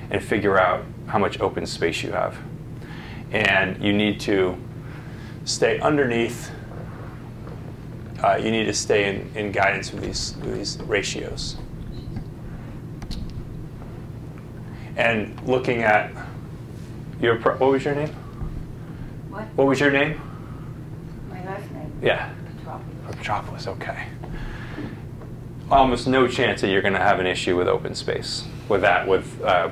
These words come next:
Speaker 1: point eight four acres, unless you already have an enormous amount of structures. It will be very difficult to
Speaker 2: Nothing but a small seventeen hundred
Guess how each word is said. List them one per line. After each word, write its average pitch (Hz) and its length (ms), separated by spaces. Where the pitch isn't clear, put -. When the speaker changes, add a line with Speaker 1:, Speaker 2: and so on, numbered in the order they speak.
Speaker 1:
point 92 220
eight 90 140
four 87 180
acres, - 440
unless 110 320
you 104 80
already 98 240
have 90 500
an 110 100
enormous 104 480
amount 92 260
of 82 140
structures. - 520
It 95 80
will 92 80
be 98 140
very 104 420
difficult 95 680
to 85 260
Speaker 2:
Nothing - 400
but - 100
a - 40
small 165 360
seventeen 160 560
hundred - 260